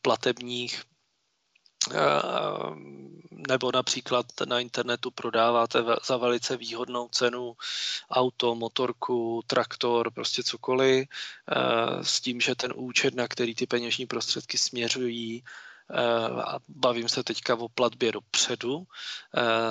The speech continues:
tak, eh, jsou vesměs podvodné a v okamžiku, když my, my takovéto účty máme identifikované, tak automaticky tyhle platby stopneme, voláme klientovi a informujeme, eh, klienta, eh, že byl třeba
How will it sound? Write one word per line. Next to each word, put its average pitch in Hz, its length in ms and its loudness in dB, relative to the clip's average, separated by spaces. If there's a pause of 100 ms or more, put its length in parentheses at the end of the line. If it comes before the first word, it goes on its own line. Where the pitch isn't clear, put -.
(140)
tak, - 380 0
eh, 120 680 4
jsou 127 360 2
vesměs 123 380 -2
podvodné 127 800 2 (280)
a 127 80 -4
v 120 40 -2
okamžiku, 120 540 -4
když 120 240 -2
my, 120 260 -2
my 120 120 -4
takovéto 117 540 0
účty 117 360 0
máme 113 300 0
identifikované, 113 1040 -2
tak 110 160 -6 (420)
automaticky 117 720 -2
tyhle 113 300 0
platby 117 380 -4
stopneme, 110 1040 -2
voláme 107 460 0
klientovi 110 580 -2
a 107 40 0
informujeme, 107 680 -6
eh, - 100 -10 (320)
klienta, 110 580 -2 (480)
eh, - 200 -4
že 123 120 0
byl 117 160 -4
třeba 107 320 0